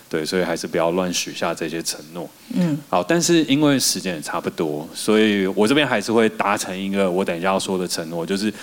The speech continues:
Speaker 1: 今天有私讯到我们I G的朋友，我等一下会，也不是等一下，就是我们一定会把你的问题回复完，但可能不会在现场，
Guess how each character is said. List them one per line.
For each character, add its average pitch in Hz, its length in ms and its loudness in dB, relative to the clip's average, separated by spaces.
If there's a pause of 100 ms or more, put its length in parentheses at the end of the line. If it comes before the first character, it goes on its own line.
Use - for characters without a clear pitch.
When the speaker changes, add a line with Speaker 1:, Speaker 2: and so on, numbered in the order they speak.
(120)
Speaker 1:
今 - 160 2
天 147 80 6
有 120 120 2
私 - 240 -4
讯 107 160 -2
到 98 440 0
我 95 140 -2
们 87 380 -6
I 101 180 -2
G 98 360 -2
的 90 340 0
朋 85 260 -8
友， 85 100 -2
我 82 220 -4
等 85 240 -6
一 82 80 -10
下 98 320 -2 (320)
会， 92 580 -2
也 85 80 -8
不 - 60 -10
是 110 80 -8
等 90 100 -2
一 80 60 -10
下， 82 180 -2
就 92 120 -6
是 101 220 -4
我 95 120 -4
们 92 160 -6
一 92 60 -8
定 104 160 -6
会 104 200 0 (120)
把 92 180 -2
你 95 60 -8
的 85 100 -4
问 101 240 0
题 85 240 -8
回 85 240 -8
复 113 200 -2
完， 78 300 0
但 107 160 0
可 90 100 -6
能 85 100 -8
不 90 100 -4
会 110 60 0
在 113 100 0
现 131 220 0
场， 87 200 -8